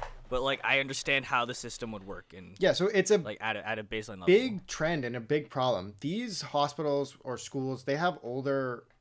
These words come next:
Speaker 2: um, cheaper systems that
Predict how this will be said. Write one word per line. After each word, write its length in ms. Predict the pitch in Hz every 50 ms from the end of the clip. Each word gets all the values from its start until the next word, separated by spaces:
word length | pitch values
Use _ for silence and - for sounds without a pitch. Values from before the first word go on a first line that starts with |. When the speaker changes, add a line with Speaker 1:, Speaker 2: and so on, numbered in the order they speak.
| _ _ _ _ -
Speaker 2:
um, 380 | 123 120 113 107 104 104 104 -
cheaper 300 | - - 165 - 160 139
systems 560 | - 147 131 - - 87 76 - - - - - - - - - - _ _ _ _ _
that 680 | - 131 123 117 113 110 107 110 - - - - -